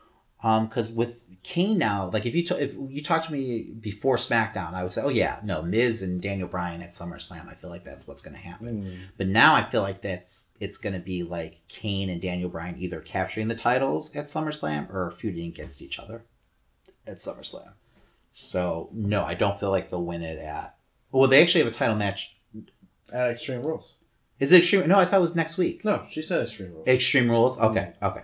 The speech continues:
Speaker 1: So, yeah. So, I feel like then, I feel like maybe they don't win in there, and then they have the big moment at SummerSlam.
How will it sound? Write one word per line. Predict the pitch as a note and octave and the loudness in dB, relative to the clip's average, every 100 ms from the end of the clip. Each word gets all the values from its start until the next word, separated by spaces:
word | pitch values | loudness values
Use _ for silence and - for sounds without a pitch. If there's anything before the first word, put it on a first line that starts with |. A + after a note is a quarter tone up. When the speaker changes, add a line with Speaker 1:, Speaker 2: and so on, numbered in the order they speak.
| - | -12
Speaker 1:
So, | - A#2 | 0 2
yeah. | G2+ F2+ - | 4 2 -4
So, | - G#2 | -2 2
I | G2 | 4
feel | F#2+ A2+ | 4 4
like | G2+ F#2 - | 4 2 0
then, | F#2+ F2+ - - - - _ _ _ _ _ - | 0 0 -6 -16 -20 -20 _ _ _ _ _ -4
I | G#2 | 0
feel | B2 | 4
like | A2 G#2+ | 4 4
maybe | G2+ G2 | 0 2
they | G2 | 2
don't | F#2+ F2+ | 0 -2
win | F#2+ F#2 F2 | -4 -2 -2
in | E2 | -6
there, | E2+ D#2 D#2 | -8 -6 -8
and | D#2+ | -10
then | D#2+ D#2 | -10 -12
they | D2+ E2+ | -12 -12
have | D2 | -12
the | - | -14
big | C#2+ C#2 | -16 -16
moment | D2 D2+ - D2+ | -18 -18 -20 -20
at | - | -20
SummerSlam. | - - - - - - | -20 -18 -16 -16 -18 -20